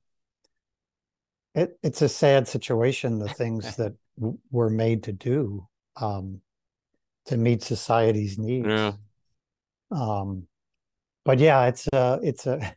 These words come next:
Speaker 1: <laughs> that's a whole nother world.
Speaker 2: So take us back to the first time that it hit you in the face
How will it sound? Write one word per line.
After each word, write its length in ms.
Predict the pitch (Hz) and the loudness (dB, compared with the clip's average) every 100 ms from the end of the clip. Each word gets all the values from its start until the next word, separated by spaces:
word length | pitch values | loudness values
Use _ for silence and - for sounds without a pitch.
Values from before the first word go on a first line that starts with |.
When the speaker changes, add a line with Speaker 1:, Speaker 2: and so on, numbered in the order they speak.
| - | -12
Speaker 1:
<laughs> 1800 | 85 _ _ _ _ _ _ _ _ _ _ _ _ _ _ _ _ _ | -14 _ _ _ _ _ _ _ _ _ _ _ _ _ _ _ _ _
that's 220 | 127 - | 0 0
a 40 | |
whole 240 | 110 120 117 | 0 2 2
nother 240 | 113 110 | 2 0
world. 420 | 101 107 104 101 - _ _ _ _ _ _ _ | -4 -6 -8 -12 -16 _ _ _ _ _ _ _
Speaker 2:
So 400 | - 180 151 135 - | -4 2 2 2 -4
take 220 | - 175 175 | -2 0 0
us 100 | - | -2
back 340 | 139 131 127 | -2 -2 -4
to 540 | - 127 123 120 117 - _ _ | -6 -4 -2 -4 -6 -10 _ _
the 140 | 110 113 | -6 -6
first 400 | - 135 127 - | -2 -2 -2 -2
time 400 | 131 113 110 110 | 0 2 0 -2
that 160 | 110 | -2
it 140 | 107 107 | -4 -2
hit 240 | 123 131 | -2 0
you 180 | 120 113 | 0 0
in 100 | 110 | 0
the 60 | 104 | -2
face 640 | - 160 110 98 - | -2 0 0 -2 -8